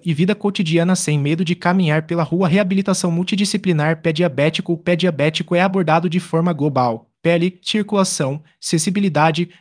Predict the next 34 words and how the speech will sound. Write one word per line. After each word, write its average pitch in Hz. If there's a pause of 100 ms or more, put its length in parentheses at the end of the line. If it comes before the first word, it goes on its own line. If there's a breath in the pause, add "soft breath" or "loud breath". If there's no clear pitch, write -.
força 185
muscular 151
e 147
a 151
alimentação 185
são 175
avaliados. 139 (240)
A 127
cada 170
visita, 165
metas 156
são 175
ajustadas 160
para 180
reduzir 190
o 190
risco 156
de 185
ulceração, 180 (240 soft breath)
melhorar 185
a 170
marcha 156
e 147
facilitar 190
atividades 160
simples 180
como 220
calçar 160
o 135
sapato 170
ou 185
caminhar 185
no 175
parque. 123